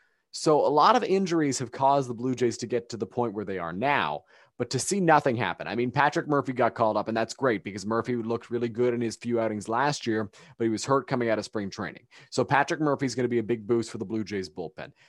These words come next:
Taylor Saucedo looked good in his big league debut last night at the time of this recording, um, ca-, coming out of the left side, and he, he looked really good. And I, I hope that Saucedo can contribute. But at the same time, we want a,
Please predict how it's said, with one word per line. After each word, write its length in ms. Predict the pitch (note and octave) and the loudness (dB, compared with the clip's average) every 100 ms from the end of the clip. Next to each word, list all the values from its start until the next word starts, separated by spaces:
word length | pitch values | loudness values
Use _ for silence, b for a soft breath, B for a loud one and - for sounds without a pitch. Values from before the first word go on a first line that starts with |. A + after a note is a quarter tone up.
| b | b
Taylor 280 | - A3 A3 | 2 6 6
Saucedo 640 | - F#3 D#3 F3 F#3+ F#3 | 6 4 4 2 2 2
looked 280 | C3 A#2 - | 2 0 0
good 160 | A#2 | -2
in 40 | G#2 | 0
his 120 | F#2+ | -6
big 220 | - F2 | -8 -10
league 200 | D#2+ D#2 | -10 -12
debut 400 | F2 D#2 D2 D2+ | -10 -12 -12 -14
last 360 | F#2 F2+ E2 - | -8 -8 -8 -10
night 260 | D2+ G2 A2 | -10 -8 -6
at 160 | E2+ | -6
the 80 | - | -8
time 240 | - E2 | -8 -8
of 60 | E2 | -8
this 200 | D2 - | -12 -14
recording, 520 | D#2 - D#2+ G#2+ D#3+ b b b | -18 -14 -10 -8 -8 b b b
um, 440 | A2+ C3 B2+ B2+ A#2+ _ B2+ - | 2 4 4 2 -4 _ -20 -2
ca-, 320 | C3 G#2+ G2+ | 2 2 0
coming 260 | G2 A2+ A2 | -2 -2 0
out 80 | |
of 60 | G#2+ | -2
the 100 | G2+ | -2
left 200 | G2 G2 | -4 -4
side, 440 | - G#2 G2 C3+ | -4 0 0 0
and 80 | D#3 | -2
he, 280 | C3 C#3 C3+ | -2 0 0
he 80 | C3+ | 0
looked 240 | D3 - | 0 -2
really 160 | D#3+ E3 | -2 0
good. 320 | F3 G3 G2 | 0 0 0
And 120 | D#2 | -4
I, 360 | F2 F2+ E2 F#2+ | -8 -6 -4 -4
I 20 | |
hope 240 | G2+ B2+ - | -2 -4 -2
that 140 | C3 | -4
Saucedo 480 | - C3+ - D#3+ D#3 | 2 2 2 0 0
can 180 | C3 A2+ | -2 -6
contribute. 560 | G#2+ E3+ G3 B2 A2+ b b b b | -2 2 2 2 -2 b b b b
But 60 | D3+ | -2
at 80 | D#3 | 0
the 80 | D3 | 2
same 240 | F3+ D#3 | 4 4
time, 240 | D#3+ D3+ | 4 4
we 80 | D3 | 4
want 380 | D3 C#3+ E3+ | 0 6 8
a, 60 | F3 | 8